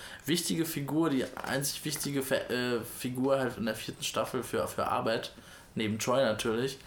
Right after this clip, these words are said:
Ähm, und die taucht jetzt erst auf in der, in der sechsten Folge und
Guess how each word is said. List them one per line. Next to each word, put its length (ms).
Ähm, 640
und 140
die 60
taucht 260
jetzt 180
erst 200
auf 260
in 80
der, 280
in 80
der 140
sechsten 360
Folge 460
und 320